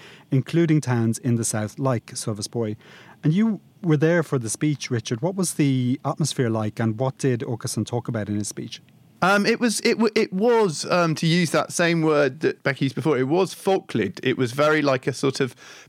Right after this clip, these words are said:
Speaker 2: people's festival, almost like a kind of, uh, summer fete you might have in a village, like a jubilee. There were, you know, everyone turned up early. There were,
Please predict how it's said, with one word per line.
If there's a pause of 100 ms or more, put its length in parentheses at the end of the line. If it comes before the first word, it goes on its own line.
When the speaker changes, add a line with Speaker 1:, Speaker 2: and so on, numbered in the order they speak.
Speaker 2:
people's
festival,
almost
like
a
kind
of,
uh, (100)
summer
fete
you
might
have
in
a
village,
like
a
jubilee.
There
were, (120)
you
know,
everyone
turned
up
early.
There
were,